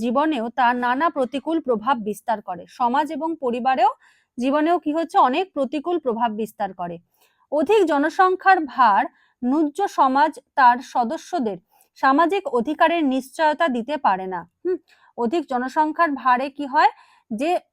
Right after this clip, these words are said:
সামা-, সমাজের যে সদস্যরা রয়েছে বা যে পরবর্তী প্রজন্ম, তাদের যে একটা অধিকার, সেটা নিশ্চয়তা দিতে পারে না। যেমন শিক্ষা লাভের অধিকার একটি সামাজিক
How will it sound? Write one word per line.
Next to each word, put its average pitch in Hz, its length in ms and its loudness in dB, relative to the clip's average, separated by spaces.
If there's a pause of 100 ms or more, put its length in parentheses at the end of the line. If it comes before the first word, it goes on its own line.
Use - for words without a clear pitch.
সামা-, 254 360 0
সমাজের 277 440 0
যে 349 80 -4 (140)
সদস্যরা 302 600 -2
রয়েছে 233 260 -4 (100)
বা 240 80 0 (120)
যে 269 80 -8 (100)
পরবর্তী 247 520 -4
প্রজন্ম, 262 380 -6 (460)
তাদের 254 300 2 (100)
যে 359 120 -2
একটা 359 140 -2 (100)
অধিকার, 285 360 0
সেটা 269 160 -6 (120)
নিশ্চয়তা 269 480 -4
দিতে 247 320 -6
পারে 180 220 -4
না। 175 40 -8 (100)
যেমন 294 240 2 (680)
শিক্ষা 349 440 4
লাভের 415 300 6 (160)
অধিকার 285 380 6 (160)
একটি 359 180 -6 (120)
সামাজিক 269 400 0